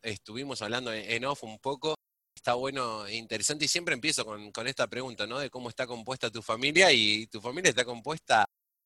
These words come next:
es increíble, y después vamos a hablar un toquecito de, de, de lo que es ser padre de una niña de ocho años y en estos momentos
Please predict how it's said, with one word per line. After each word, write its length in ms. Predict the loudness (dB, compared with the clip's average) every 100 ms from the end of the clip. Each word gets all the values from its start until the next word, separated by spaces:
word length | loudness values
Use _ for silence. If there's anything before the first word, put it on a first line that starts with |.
| _ _ _
es 240 | -2 -2 -2
increíble, 680 | -2 6 10 10 10 10
y 100 | 10
después 220 | 8 2 -4
vamos 220 | -2 0
a 100 | 2
hablar 220 | 2 0
un 100 | -4
toquecito 540 | -12 -4 0 0 0 2
de, 300 | 2 0 -6
de, 220 | -14 -8
de 140 | -2 -2
lo 100 | 0
que 200 | 4 8
es 280 | 8 6 4
ser 360 | 6 6 4 2
padre 840 | 8 8 8 6 8 8 4 -6 -14 _ _ _ _
de 200 | -10 -4
una 200 | 0 0
niña 340 | 0 -2 0
de 140 | 2 0
ocho 260 | 0 4
años 320 | 4 4 0 2
y 180 | 2 4
en 80 | 4
estos 260 | 4 0
momentos 600 | -4 -2 -2 -2 -4 -6